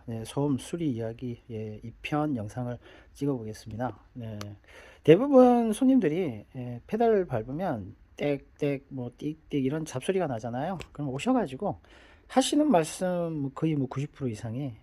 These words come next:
예, "비비를 교체를 좀 해달라." 어, "크랭크가 좀 문제가 있는 거 아니냐?"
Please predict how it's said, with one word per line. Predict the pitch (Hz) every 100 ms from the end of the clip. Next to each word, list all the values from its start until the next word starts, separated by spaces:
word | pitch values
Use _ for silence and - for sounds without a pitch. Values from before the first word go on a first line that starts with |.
| - 123
예, | 113
"비비를 | 110 139 147 170 170 165 165 196 196
교체를 | - - 156
좀 | 147 151
해달라." | 185 117 127 139 - - - - _ - _ -
어, | 127 117 113
"크랭크가 | - 175 185 - - 131 180
좀 | 180 180
문제가 | 131 156
있는 | 127
거 | 165
아니냐?" | 131 107 147